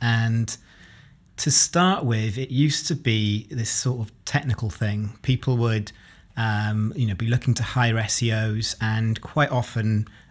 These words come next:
a website would have a lot of technical issues, and they needed to be fixed. And after that, you start to think about building your content. So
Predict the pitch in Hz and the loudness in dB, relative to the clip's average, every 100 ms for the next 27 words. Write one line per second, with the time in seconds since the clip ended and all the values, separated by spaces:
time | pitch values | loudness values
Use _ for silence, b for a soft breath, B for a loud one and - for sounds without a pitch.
0 | - 117 131 120 - 113 104 107 - 110 | -4 0 2 2 0 -2 -2 -4 -4 -2
1 | 110 110 123 107 - - - - 107 - | -2 -2 -4 -4 -10 -12 -10 -8 -6 -4
2 | 107 107 123 - - b b b b 117 | -4 -4 -4 -6 -10 b b b b 0
3 | 117 113 113 113 - 117 110 101 - 113 | 2 2 0 -2 -2 -2 -2 -4 -8 -4
4 | - 139 - - - - - 123 139 139 | -2 -2 -4 -8 -6 -8 -2 4 4 2
5 | 123 113 113 - - 104 - 117 104 113 | -4 0 -2 -2 -6 -6 -4 -6 -6 -8
6 | - 107 - 107 - 110 107 107 104 - | -6 -6 -8 -8 -4 -4 -4 -6 -6 -2
7 | 131 123 117 117 - - B B B B | 0 0 -4 -8 -12 -16 B B B B
8 | B - 143 139 139 | B -4 4 6 6